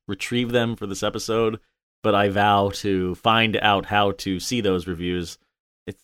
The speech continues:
it ca-, previously, it was such a challenge to do so, but, um, I, I regard you. I see your messages, and we will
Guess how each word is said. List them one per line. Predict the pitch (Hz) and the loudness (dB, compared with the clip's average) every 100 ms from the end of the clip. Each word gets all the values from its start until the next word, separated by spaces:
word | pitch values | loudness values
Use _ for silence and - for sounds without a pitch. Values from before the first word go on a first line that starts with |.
| - | -10
it | - | -10
ca-, | 101 - - 107 | -10 -12 -12 -14
previously, | - 170 202 120 101 95 | -2 0 2 0 2 0
it | 90 87 | 0 -2
was | 90 | -6
such | - 160 160 | 0 0 2
a | 92 87 | -2 -2
challenge | 82 117 113 65 71 - | -2 0 0 -2 -12 -10
to | - | -8
do | 92 110 | -4 -4
so, | - 82 85 | -6 -10 -6
but, | 82 82 | -4 -4
um, | 82 80 80 80 _ _ _ - | -4 -6 -8 -12 _ _ _ -8
I, | 98 92 | -2 -2
I | - 92 | -2 -4
regard | 95 104 135 151 147 | -2 4 8 8 6
you. | 139 139 135 135 | 6 6 6 2
I | 92 | -4
see | 90 - 156 | -6 -4 0
your | 147 | 2
messages, | 127 113 - 92 98 92 87 | 4 2 -2 -4 -4 -4 -4
and | 90 | -6
we | 90 | -4
will | 92 87 82 80 | -4 -4 -6 -10